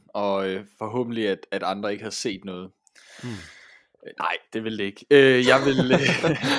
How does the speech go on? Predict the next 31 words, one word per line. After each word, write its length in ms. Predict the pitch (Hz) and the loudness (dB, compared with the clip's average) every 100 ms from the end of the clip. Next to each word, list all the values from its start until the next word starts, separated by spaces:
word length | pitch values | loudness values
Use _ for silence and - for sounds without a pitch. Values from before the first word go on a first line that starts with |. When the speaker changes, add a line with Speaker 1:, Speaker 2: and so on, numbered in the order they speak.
| - - - - - - - | -6 -8 -2 -2 -4 -6 -6
Speaker 1:
<laughs> 760 | 120 - 135 - - 170 165 110 | -4 -6 -6 -8 -4 -4 0 0
jeg 100 | 120 | 0
ville 140 | 120 | 0
altid 420 | 117 - 120 117 - | 0 -2 -4 -4 -2
gøre 180 | 113 107 | 0 2
et 60 | 110 | 2
eller 160 | 107 | -2
andet 120 | 107 | -2
ved 120 | 101 101 | -2 -2
det. 100 | 104 | -2
Jeg 120 | 104 | -2
ville 120 | 107 | -4
ikke 100 | 107 | -6
kunne 160 | - 110 | -8 -4
leve 200 | 113 120 | -4 -2
med 160 | 110 | -4
det 60 | 110 | -4
uden, 220 | 107 110 | -4 -8
og 100 | 107 | -8
det 120 | 127 | -8
tror 240 | - 147 139 | -4 0 2
jeg, 180 | 120 | 0
fordi 300 | - 110 127 | -4 -8 -4
at 80 | 117 110 | -4 -4
vi 120 | 90 | -4
er 180 | 98 120 | -2 -4
sociale 540 | - - 127 113 127 | -8 -4 -2 -2 -4
mennesker, 480 | 117 123 143 143 131 - _ | -6 -8 -6 -6 -6 -10 _
øh, 460 | 110 107 104 104 101 101 _ _ - | -2 -2 -2 -4 -8 -14 _ _ -4
og 300 | 107 98 - _ _ _ 110 107 | -4 -6 -14 _ _ _ -20 -8
man, 260 | 110 110 | -6 -6